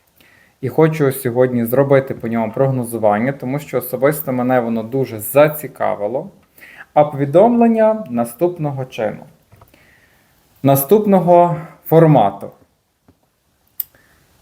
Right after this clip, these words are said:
Про те, що Гордон, думаю, всі прекрасно знають, хто це такий,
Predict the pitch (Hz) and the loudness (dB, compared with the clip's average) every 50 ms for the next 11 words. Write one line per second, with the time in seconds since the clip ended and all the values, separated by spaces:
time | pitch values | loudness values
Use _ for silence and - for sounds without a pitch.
0 | _ _ _ _ _ _ _ _ _ _ _ _ _ _ _ _ _ _ _ _ | _ _ _ _ _ _ _ _ _ _ _ _ _ _ _ _ _ _ _ _
1 | _ _ _ _ _ _ _ _ _ _ _ _ _ _ _ _ _ _ _ _ | _ _ _ _ _ _ _ _ _ _ _ _ _ _ _ _ _ _ _ _
2 | _ _ _ _ _ _ _ _ _ - 151 156 156 156 - 190 214 208 - - | _ _ _ _ _ _ _ _ _ 2 2 2 2 4 4 4 4 4 2 -4
3 | - - 151 139 139 131 120 107 - - - _ _ _ _ _ _ _ _ _ | -8 -4 0 2 4 4 4 2 -2 -8 -18 _ _ _ _ _ _ _ _ _
4 | _ _ _ _ _ _ _ _ - 113 143 175 175 160 - 127 110 101 107 113 | _ _ _ _ _ _ _ _ -4 2 2 4 4 2 2 0 0 0 0 -2
5 | 131 151 151 - _ - 123 123 127 123 113 110 107 104 - - 156 156 - 120 | -4 -10 -14 -18 _ -10 -8 -6 -4 -4 -6 -6 -8 -8 -6 -6 -6 -4 -6 -6
6 | 113 - 117 110 110 - - 117 113 110 117 113 107 104 107 107 120 123 - _ | -2 0 0 0 0 -2 -6 -8 -6 -4 -2 -2 -2 -2 -2 -4 -6 -10 -14 _
7 | _ _ _ _ - _ - 143 135 131 127 - - 139 131 - 143 135 - - | _ _ _ _ -16 _ 2 4 4 4 4 0 -2 -2 -2 -2 -6 -8 -8 -8
8 | 143 139 147 156 156 | -8 -8 -8 -8 -10